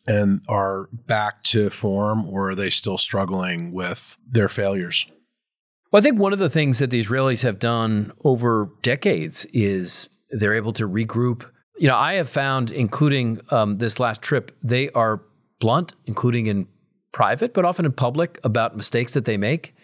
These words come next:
Speaker 2: Uh, but they've got an outstanding reputation and a track record for, um, identifying and then fixing and then trying to fix it, at least at the operational and tactical levels.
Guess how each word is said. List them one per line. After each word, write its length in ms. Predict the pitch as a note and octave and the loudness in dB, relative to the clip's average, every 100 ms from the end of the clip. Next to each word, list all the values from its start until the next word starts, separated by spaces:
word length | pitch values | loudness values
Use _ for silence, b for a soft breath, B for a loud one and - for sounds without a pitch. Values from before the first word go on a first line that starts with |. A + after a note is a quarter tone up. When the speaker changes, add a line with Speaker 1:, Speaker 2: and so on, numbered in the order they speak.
| b b b _ | b b b _
Speaker 2:
Uh, 260 | A#2+ A#2 A2 | 2 2 0
but 260 | A#2+ A#2+ | -2 -2
they've 220 | C3 D3+ C#3+ | 2 0 2
got 220 | C3+ B2 | 0 0
an 100 | A#2 | -2
outstanding 760 | A#2 - B2+ B2 A#2+ A2 G2+ b b b b b - | -4 -2 -2 0 0 0 -2 b b b b b 2
reputation 680 | C3+ A2+ B2 C#3 - A2 | 2 0 0 0 0 0
and 100 | G#2 | 0
a 40 | G2+ | 0
track 340 | - A#2+ - | -2 -2 -2
record 420 | A#2 F2 F#2 F2+ - | -2 -2 -2 -4 -4
for, 600 | G#2 G2 G2 F#2+ F2+ - | -2 0 0 0 -4 -6
um, 260 | G#2+ F#2 F2+ A2+ | -2 0 -2 -4
identifying 680 | A2 A#2 - A2+ G#2+ G#2 | -2 -2 -2 -2 -2 -2
and 100 | F#2+ | -2
then 220 | F#2+ F#2 | 0 -2
fixing 400 | E2+ G2 - - _ | -4 -6 -8 -14 _
and 100 | F#2+ | -8
then 120 | F2+ | -6
trying 160 | - F2 | -4 -4
to 60 | - | -6
fix 180 | C#2+ | -4
it, 180 | C3+ C3 | -2 0
at 220 | E3 F3+ | 0 2
least 260 | F3 A#3 - | 2 2 2
at 60 | C3+ | 0
the 100 | A#2+ | 0
operational 480 | B2 A2+ A2+ A2+ | 0 -2 -2 -2
and 100 | F#2+ | -4
tactical 400 | - G2+ - C#3+ | -4 -8 -4 0
levels. 400 | C#3 C#3+ E3 - | 0 0 -4 -8